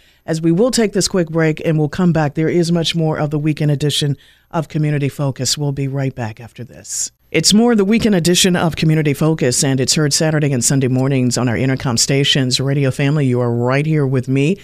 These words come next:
Renee Vaughn. Thank you very much for your company and, of course, the company of members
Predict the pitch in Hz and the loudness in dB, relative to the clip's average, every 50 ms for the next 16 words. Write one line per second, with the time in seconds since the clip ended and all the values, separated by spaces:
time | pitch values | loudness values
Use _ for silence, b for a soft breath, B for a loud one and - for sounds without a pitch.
0 | B B B B B B B 143 139 139 135 135 135 131 143 139 143 143 143 139 | B B B B B B B 0 0 2 2 2 2 2 2 2 2 2 0 0
1 | - 139 139 131 - 143 123 139 139 143 139 131 131 135 139 131 - - 151 139 | 0 0 0 0 0 -2 -2 0 0 2 2 2 2 2 0 0 -2 -2 0 0
2 | 131 127 139 160 170 - - 170 143 127 - 135 131 131 131 127 85 139 135 135 | 2 2 2 2 0 0 0 0 0 0 0 0 0 2 0 0 0 0 0 -2
3 | 127 - - 185 180 175 - 156 - 160 147 139 151 143 143 127 131 143 147 143 | -2 -2 0 0 0 0 -2 -2 -2 -2 -2 -2 0 -2 -2 -2 0 -2 -2 -2
4 | 135 135 131 120 - | -2 -4 -4 -4 -6